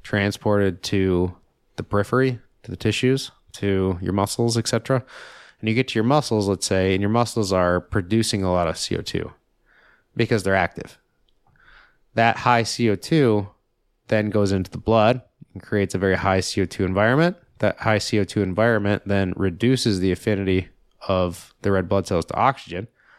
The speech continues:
So then the oxygen is offloaded from the red blood cells and it goes into the muscle. And so it just is always exchanging. It's like, "Here's your oxygen, give me your C O two." Grabs it, goes along back up to the lungs. The lungs say, "Here's your oxygen, give me your C O two."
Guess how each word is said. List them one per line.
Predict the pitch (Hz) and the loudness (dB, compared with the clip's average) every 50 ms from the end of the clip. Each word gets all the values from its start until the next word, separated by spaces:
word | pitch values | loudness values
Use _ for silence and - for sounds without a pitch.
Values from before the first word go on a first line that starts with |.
| _ _ _ _ _ _ _ _ | _ _ _ _ _ _ _ _
So | - 110 | -4 -2
then | 104 98 95 | -2 0 0
the | 90 | 0
oxygen | 80 101 117 120 - - - 98 | 2 2 0 0 -2 -4 -6 -6
is | 92 85 | -6 -4
offloaded | - - 107 117 117 - - 104 98 95 90 92 87 - | -2 0 0 0 0 -2 -4 -6 -4 -4 -4 -6 -8 -8
from | - - 113 110 107 | -4 -2 -2 -2 0
the | 104 98 | 0 0
red | 98 95 87 | 0 0 0
blood | - 92 92 - | 0 -2 0 0
cells | - 95 92 90 85 | 0 0 0 0 -2
and | 90 | -4
it | 90 - | -4 -2
goes | - 92 85 - | -2 -2 -2 -4
into | 85 90 80 | -6 -6 -6
the | 78 | -8
muscle. | 80 80 - - - - - - _ _ _ _ _ _ _ _ _ _ _ _ _ _ _ _ _ _ | -8 -10 -12 -14 -16 -18 -20 -20 _ _ _ _ _ _ _ _ _ _ _ _ _ _ _ _ _ _
And | - 95 90 | -6 -4 -2
so | - 104 92 | 0 0 0
it | 87 80 | 0 0
just | - 92 - - - | -2 -2 -2 -2 -2
is | 92 85 | -2 0
always | 90 90 90 92 92 80 | 0 0 0 0 -2 -2
exchanging. | 87 80 - - - 85 80 - - - - - - | -4 -6 -6 -6 -6 -6 -6 -6 -8 -10 -12 -12 -14
It's | _ - - | _ -8 -8
like, | 82 - - - - _ | -6 -6 -8 -12 -18 _
"Here's | _ - - 127 135 135 127 117 117 | _ -2 2 2 2 2 2 2 2
your | 120 113 110 107 104 95 - _ - | 2 2 4 2 2 0 -2 _ 0
oxygen, | - 120 135 131 - - 127 139 139 131 131 123 120 | 2 2 2 2 0 -2 0 0 2 2 0 -2 -4
give | 120 - 123 110 | -2 -2 0 0
me | 110 107 | 2 2
your | 104 98 | 2 0
C | 95 - - 101 | 0 0 0 0
O | 87 76 | 0 -2
two." | - - - - 62 - - - - _ _ _ | -2 -4 -4 -6 -6 -8 -14 -20 -20 _ _ _
Grabs | - - 113 113 113 104 110 | -2 2 2 2 2 2 2
it, | 113 107 - - - - - - _ _ _ _ | 0 0 -2 -6 -14 -20 -20 -20 _ _ _ _
goes | - 95 95 92 92 | -6 -4 -2 -2 -2
along | 92 95 101 98 95 90 | -2 -2 -2 -2 -2 -2
back | 90 92 90 - | -4 -4 -4 -6
up | - - | -10 -10
to | - | -8
the | - 87 | -4 0
lungs. | 98 117 151 170 180 180 165 - - | 2 4 4 4 2 0 -2 -6 -6
The | - - | -6 -4
lungs | 98 104 110 110 107 - | -2 0 0 0 -2 -2
say, | - 113 101 98 | 0 0 0 0
"Here's | 92 101 104 104 98 92 | 0 0 0 0 0 2
your | 95 107 | 2 2
oxygen, | 117 120 113 - - 107 113 113 107 107 104 98 | 2 2 0 -2 -6 -6 -4 -4 -4 -4 -6 -4
give | - 107 98 | -2 -2 -2
me | 95 95 | 0 -2
your | 90 85 | -2 -4
C | - - - - | -4 -6 -6 -6
O | - | -6
two." | - - - | -8 -12 -14